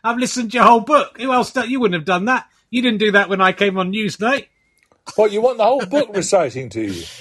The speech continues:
Speaker 1: <laughs> No, I've, I've, I've had it all recited to me. I lo-, I love the fact that you do, I love having the author reading the book, right? I think that's really great. Uh, you, you're a good performer. You're, we're just getting your ear at the moment, Jeremy. <laughs>
Speaker 2: Oh,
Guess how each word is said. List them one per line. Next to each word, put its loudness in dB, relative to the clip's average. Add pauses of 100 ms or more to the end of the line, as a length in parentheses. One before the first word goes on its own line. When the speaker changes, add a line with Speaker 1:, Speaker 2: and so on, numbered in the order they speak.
(140)
Speaker 1:
<laughs> -8 (380)
No, 2
I've, 0 (100)
I've, -2 (160)
I've -8
had -2
it 0
all -4
recited -6
to -14
me. -8 (260)
I 0
lo-, 6
I 6
love 4
the -4
fact 2
that -6
you -4
do, 0
I 2
love 2
having 2
the 0
author 0
reading -4 (300)
the -6
book, -4
right? -2
I -6
think -8
that's -8
really -2
great. -8 (480)
Uh, 0 (140)
you, -8
you're -2
a -2
good -4
performer. -2 (800)
You're, -10 (420)
we're -4
just -8
getting -6
your -6
ear -2
at -4
the -12
moment, -8
Jeremy. -6 (220)
<laughs> -14
Speaker 2:
Oh, 2